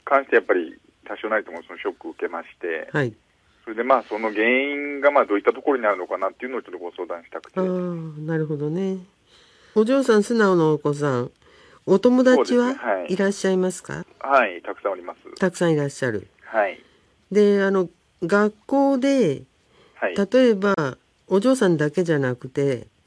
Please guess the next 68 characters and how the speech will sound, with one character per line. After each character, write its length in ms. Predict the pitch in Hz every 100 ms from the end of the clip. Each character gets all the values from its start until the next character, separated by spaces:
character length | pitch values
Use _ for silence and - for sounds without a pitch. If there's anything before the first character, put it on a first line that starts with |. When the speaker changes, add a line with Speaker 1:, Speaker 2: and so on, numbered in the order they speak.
| -
Speaker 2:
一 120 | 185
緒 240 | - 262
に 100 | 247
な 140 | 247 240
ん 60 |
か 100 | 196
盗 280 | 156 151 190
み 120 | 196
に 160 | 180 147
入 160 | 143
っ 60 | 147
た 160 | - 117
仲 260 | 117 117
間 160 | 131 127
と 100 | -
か、 200 | - - _ _ _ -
Speaker 1:
は、 160 | 135
Speaker 2:
そ 80 | 160
れ 80 | 160
か 100 | 160
ら、 80 | 143
Speaker 1:
お 40 |
り 60 | 110
ま 80 | 110
せ 140 | 104
ん。 140 | 87 - _ _
一 60 | -
人 140 | 113
で 80 | 92 80
す。 20 |
Speaker 2:
あ、 220 | 190 180
一 240 | - - 226
人 140 | 175
な 80 | 117
の？ 180 | 107 120 _
Speaker 1:
は 240 | - 110 90
い。 160 | 76 _ _ _ _
Speaker 2:
他 280 | 196 247 247
に、 260 | 240 226
じ 80 | 208
ゃ 120 | 190
あ、 60 | 160
そ 220 | - 185
う 60 | 185
い 120 | 185
う 100 | 180
問 260 | 165 160 165
題 200 | 160 160
を 80 | 147
抱 280 | 156 156
え 40 | 151
て 100 | 151
る 100 | 143
お 60 |
子 140 | 131 143
さ 160 | 139
ん 60 | 120
と 100 | 104
か 120 | -
は 60 | 87 - _
い 80 | 143
ら 80 | 135
っ 20 |
し 140 | -
ゃ 60 | 131
ら 100 | 107
な 60 |
い？ 40 | 80